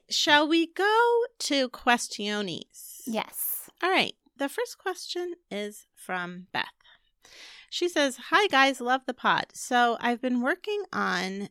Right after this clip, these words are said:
Speaker 1: slowly getting better at energetic boundaries with other people, but I still feel like I'm very sensitive and it's something I can't completely turn off. Recently, someone I know lost someone close to them and I would feel a wave of grief when it came up.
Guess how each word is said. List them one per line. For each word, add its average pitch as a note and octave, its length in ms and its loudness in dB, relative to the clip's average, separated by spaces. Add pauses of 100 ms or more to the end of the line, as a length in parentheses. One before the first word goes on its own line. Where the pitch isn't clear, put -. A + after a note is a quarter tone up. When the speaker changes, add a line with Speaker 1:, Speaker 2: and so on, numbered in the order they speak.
(120)
Speaker 1:
slowly C4 520 -2
getting B3 280 -2
better F#3 640 0
at F#3+ 260 -2
energetic G#3+ 640 -4
boundaries G3 580 -2
with F#3 200 -8
other F3+ 240 -2
people, C#4+ 420 -4
but D#3 140 -6
I F#3 100 -2
still G4+ 300 -4
feel D#4+ 160 -4
like B3 220 -2
I'm F#3+ 160 -6
very F3+ 280 -2
sensitive D#3 580 -10
and F3 120 -8
it's - 160 -10
something B3 360 -4
I F3+ 100 -4
can't G3+ 440 -8
completely F#3 560 -10
turn - 300 -10
off. - 240 -10 (800)
Recently, C4+ 440 0
someone A#3+ 360 -2
I G#3+ 100 -2
know D#3+ 300 -2
lost G#3 340 -2
someone G#3 240 -6
close A3+ 300 -6
to G#3 100 -8
them F#3 280 -4
and F#3+ 120 -6
I F#3 120 -4
would G3 140 -6
feel G3+ 220 -6
a F3 80 -4
wave A#3+ 380 0
of G#3+ 180 -6
grief A3+ 420 -6
when - 140 -8
it - 120 -16
came - 260 -12
up. - 140 -10